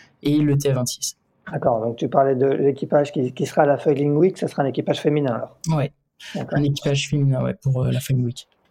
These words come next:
Speaker 2: Pour, pour finir sur ce sujet, Charles, ça, tu, tu, tu as, tu as d'autres rôles dans, dans cette équipe, euh, de, dans, c'est déjà un rôle important, mais,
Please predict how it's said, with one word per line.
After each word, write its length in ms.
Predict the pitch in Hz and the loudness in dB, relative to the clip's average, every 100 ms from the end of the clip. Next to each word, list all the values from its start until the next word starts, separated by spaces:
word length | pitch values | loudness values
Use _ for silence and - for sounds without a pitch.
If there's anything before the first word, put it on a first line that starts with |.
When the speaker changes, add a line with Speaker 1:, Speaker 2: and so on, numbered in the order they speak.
| _ _ _ | _ _ _
Speaker 2:
Pour, 180 | 175 143 | 2 4
pour 140 | 180 | 2
finir 320 | 156 180 180 - | 2 4 2 0
sur 120 | - | -2
ce 140 | 185 | -2
sujet, 380 | 156 180 165 214 | -2 2 4 4
Charles, 240 | 220 208 | 4 2
ça, 240 | 208 185 165 | 4 4 2
tu, 180 | - 156 | -2 -2
tu, 180 | 165 | -2
tu 140 | 156 165 | 4 6
as, 240 | 160 165 | 8 8
tu 160 | 160 165 | 6 4
as 80 | 160 | 6
d'autres 320 | 180 190 196 | 4 4 4
rôles 300 | 170 233 247 | 4 4 4
dans, 220 | 202 175 | 2 4
dans 160 | 160 160 | 2 2
cette 200 | 185 180 | 0 0
équipe, 300 | - 170 165 | -4 -2 2
euh, 680 | 151 151 160 - - - - | 4 4 4 2 2 2 4
de, 180 | 160 | 4
dans, 260 | 156 160 120 | 2 -2 -4
c'est 160 | - 123 | -2 0
déjà 260 | 123 127 | 2 2
un 60 | 120 | 0
rôle 240 | 107 - | 2 2
important, 400 | 170 180 - 220 | 2 -2 2 4
mais, 160 | 175 | 4